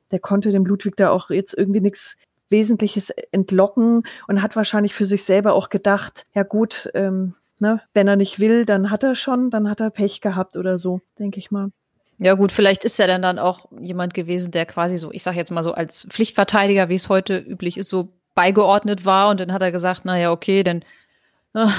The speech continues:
Speaker 2: verteidige ich ihn, den halt, wenn es sonst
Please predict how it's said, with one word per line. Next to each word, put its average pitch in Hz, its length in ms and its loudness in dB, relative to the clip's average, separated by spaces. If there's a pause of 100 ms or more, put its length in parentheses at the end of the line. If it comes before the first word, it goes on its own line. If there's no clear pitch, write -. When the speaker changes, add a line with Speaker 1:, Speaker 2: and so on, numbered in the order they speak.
(120)
Speaker 2:
verteidige 196 640 2
ich 190 240 -4
ihn, 196 360 -4
den 180 380 -4
halt, 180 520 0
wenn 160 260 -4
es - 160 -6
sonst 180 400 -4